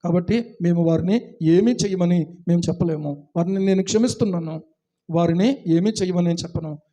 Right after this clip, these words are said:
ఎందుకంటే ఇలాంటి పని చేశారు కదా వాళ్ళు, భర్తను చంపేశారు, పిల్లలను చంపేశారు. ఏ స్త్రీకైనా తన భర్త ముఖ్యం,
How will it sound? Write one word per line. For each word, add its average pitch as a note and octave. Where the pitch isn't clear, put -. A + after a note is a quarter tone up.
ఎందుకంటే F3+
ఇలాంటి G#3
పని A3
చేశారు G#3+
కదా E3+
వాళ్ళు, D3+
భర్తను G3
చంపేశారు, G#3+
పిల్లలను G3
చంపేశారు. F#3
ఏ G3
స్త్రీకైనా F3+
తన F3+
భర్త E3
ముఖ్యం, F3+